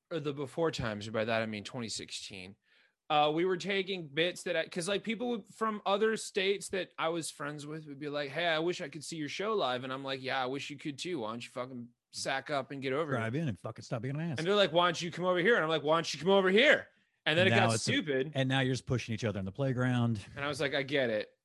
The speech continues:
Speaker 1: No, no. So what happened was we would, like, people from, uh, other states would ask, like, "Hey, um, how do I li-, how can I listen to you?" And I was like, "Well, we can record it," 'cause they recorded every Machete. Um, because they had a sound system and they would just record it to have it. And I was like, "Hey,
Speaker 2: Mm-hmm.
Speaker 1: can I have my recordings, please?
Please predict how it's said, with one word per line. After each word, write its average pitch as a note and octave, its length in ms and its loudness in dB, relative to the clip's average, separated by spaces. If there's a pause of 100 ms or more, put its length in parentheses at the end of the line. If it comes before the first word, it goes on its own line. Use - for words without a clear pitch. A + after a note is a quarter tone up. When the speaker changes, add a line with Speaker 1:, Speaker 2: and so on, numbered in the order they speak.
Speaker 1:
No, C#4+ 200 6
no. D4 120 4
So - 140 -2
what B3+ 140 4
happened D4+ 320 0
was A3 120 -2
we A3 120 -8
would, A3 240 -10
like, G3+ 160 -4
people G#3 260 -6
from, F#3+ 380 -8
uh, D#3+ 180 0
other D#3 240 -4
states A#2+ 380 -10
would A#2 80 -10
ask, G2+ 200 -12
like, G#2 160 -12
"Hey, G2+ 320 -12
um, G2+ 240 -10
how G#2 160 -12
do G2+ 120 -8
I G2+ 60 -6
li-, G#2 200 -10
how B2+ 140 -10
can A#2+ 160 -12
I A2 60 -8
listen F#3 260 -10
to B2+ 80 -14
you?" G2 60 -12
And G2+ 100 -12
I - 20 -12
was G#2 100 -12
like, G2+ 120 -12
"Well, G#2 120 -10
we A2+ 120 -8
can A2+ 180 -14
record A#2 400 -8
it," B2 160 -6
'cause A#2+ 140 -14
they B2+ 100 -4
recorded C#3+ 720 -4
every C3 360 -2
Machete. A#2 600 -4 (320)
Um, B2 260 -2
because B2+ 280 -8
they C#3 120 -4
had C#3+ 160 0
a C3+ 60 -4
sound A3 320 0
system B2 340 -10
and B2+ 100 -4
they C3 60 -2
would C3+ 160 -2
just D#3 160 -8
record C4+ 380 -6
it B2+ 120 -14
to D3 120 -6
have G#3 240 0
it. F#2+ 120 -10
And C3+ 80 -8
I D3+ 40 -4
was F3 160 -2
like, F#3 100 2
"Hey, G3 120 2
Speaker 2:
Mm-hmm. F#3 80 -2
Speaker 1:
can A#3 100 0
I B3 80 2
have B3+ 200 2
my A3 120 -2
recordings, E3+ 640 -6
please? - 480 -18